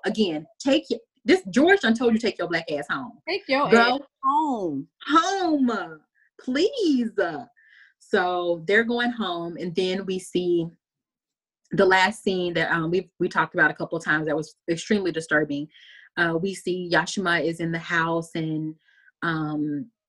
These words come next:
Speaker 1: you know, uh, they're trying to figure out a way for her to communicate because she, uh, she's a siren. So every time she opens her mouth,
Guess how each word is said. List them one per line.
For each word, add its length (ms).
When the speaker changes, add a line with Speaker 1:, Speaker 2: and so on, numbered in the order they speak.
Speaker 1:
you 100
know, 340
uh, 280
they're 100
trying 200
to 40
figure 200
out 80
a 40
way 360
for 300
her 380
to 140
communicate 580
because 320
she, 240
uh, 100
she's 220
a 60
siren. 460
So 120
every 180
time 160
she 100
opens 220
her 100
mouth, 420